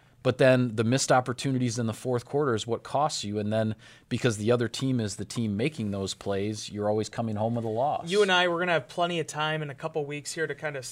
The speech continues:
Speaker 2: you know, look back on this season and
Speaker 1: Yeah.
Speaker 2: what stands out to you. I think, you know, one of the things the Bears really benefited from this year, in my own opinion, is, you know, when you finish a certain place in your division, it makes the, the schedule theoretically easier because you'll face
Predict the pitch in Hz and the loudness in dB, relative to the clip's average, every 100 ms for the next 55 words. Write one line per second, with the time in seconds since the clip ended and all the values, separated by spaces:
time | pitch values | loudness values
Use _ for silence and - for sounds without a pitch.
0 | - 143 - 147 165 - 151 143 143 147 | -14 -12 -12 -6 -6 -2 0 0 -4 -10
1 | 135 - 151 147 151 123 98 85 - 139 | -10 -8 -8 -8 -6 0 2 2 -2 -6
2 | 139 139 - 160 151 - - - 160 214 | -4 -4 -2 -4 -4 -10 -20 -4 4 4
3 | 208 214 151 156 165 156 240 156 185 170 | 4 0 0 -2 -2 0 0 -2 -6 -4
4 | 143 123 143 170 135 147 147 127 135 147 | -6 -4 -2 -2 -4 -4 -4 -4 -8 -8
5 | - 160 156 160 156 175 165 147 143 135 | -8 -8 -6 -6 -6 -4 -4 -4 -6 -8
6 | 131 151 156 170 165 165 147 131 - 151 | -8 -8 -10 -10 -10 -8 -8 -10 -10 -10
7 | 135 123 151 151 - 170 165 - - 170 | -8 -8 -8 -8 -6 -6 -6 -6 -6 -6
8 | 143 - 156 156 - 147 143 135 143 147 | -8 -8 -6 -6 -6 -6 -8 -6 -2 -2
9 | 165 160 160 - - 151 160 165 160 - | -4 -6 -10 -14 -8 -4 0 -2 -2 -4
10 | 147 - - 143 - 165 156 151 - _ | -6 -6 -8 -6 -2 -2 -2 -4 -6 _
11 | _ _ _ _ _ 202 180 156 151 175 | _ _ _ _ _ 0 0 2 -2 -2
12 | 185 185 175 185 185 185 175 160 165 151 | -6 -6 -6 -8 -6 -6 -6 -4 -4 -4
13 | 143 170 165 156 | -4 -4 -4 -6